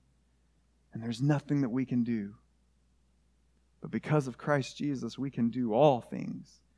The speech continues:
because of his strength, his righteousness, his goodness, and his grace.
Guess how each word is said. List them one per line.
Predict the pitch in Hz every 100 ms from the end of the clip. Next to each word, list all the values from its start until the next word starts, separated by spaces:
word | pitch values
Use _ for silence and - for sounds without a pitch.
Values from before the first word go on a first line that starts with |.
| _ _ -
because | 123 120
of | 107
his | - 151
strength, | - - 113 101 - _ _ _ _ _ _ _
his | - 165 156 123
righteousness, | 120 110 - - - 180 -
his | - 165 135
goodness, | - 139 120 110 - - _ _ _ _
and | 101
his | 95 113 104
grace. | - 95 95 92 101 - -